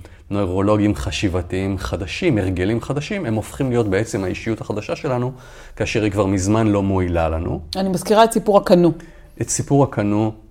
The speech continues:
Speaker 1: שהציל אותנו מהשיטפון הנורא, ועכשיו הוא הופך, אה, מנכס לנטל,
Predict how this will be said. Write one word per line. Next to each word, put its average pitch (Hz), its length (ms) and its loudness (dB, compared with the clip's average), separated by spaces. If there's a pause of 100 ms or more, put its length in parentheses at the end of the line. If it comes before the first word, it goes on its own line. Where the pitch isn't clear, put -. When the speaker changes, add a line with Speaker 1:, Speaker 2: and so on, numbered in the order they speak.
(140)
Speaker 1:
שהציל 98 760 -2
אותנו 139 240 2
מהשיטפון 101 600 -2
הנורא, 85 500 -2 (600)
ועכשיו 143 400 -2
הוא 139 80 2
הופך, 147 500 -2
אה, 104 220 0
מנכס 101 540 -2
לנטל, 92 600 -2